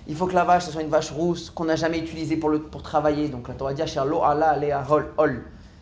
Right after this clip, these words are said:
qu'il n'y a pas eu de joug qui est monté sur elle, c'est-à-dire qu'elle a, elle a jamais été utilisée pour le travail. Et toutes ces lois-là, ça fait partie des Chukat. Zot Chukat Torah, ça, ça fait partie des lois qu'un juif, il accomplit juste comme ça, par soumission. Il n'a pas d'explication,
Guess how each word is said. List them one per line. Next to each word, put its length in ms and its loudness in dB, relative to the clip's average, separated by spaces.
qu'il 120 -6
n'y 60 2
a 40 4
pas 160 0
eu 60 0
de 100 -2
joug 300 0
qui 120 -6
est 20 0
monté 320 -2
sur 240 -4
elle, 180 2
c'est-à-dire 220 -4
qu'elle 160 0
a, 220 0
elle 80 -4
a 60 0
jamais 200 -2
été 140 -4
utilisée 280 -6
pour 120 -4
le 80 0
travail. 360 0
Et 140 0
toutes 260 -8
ces 160 0
lois-là, 640 2
ça 120 -10
fait 60 -8
partie 240 -6
des 80 -2
Chukat. 300 -6
Zot 260 4
Chukat 200 -2
Torah, 260 4
ça, 160 -4
ça 120 -6
fait 20 -2
partie 260 -8
des 80 -4
lois 160 0
qu'un 160 -6
juif, 260 -6
il 60 -2
accomplit 540 -4
juste 160 -12
comme 160 -4
ça, 120 -4
par 300 -10
soumission. 460 -6
Il 60 -12
n'a 60 -6
pas 120 0
d'explication, 640 -4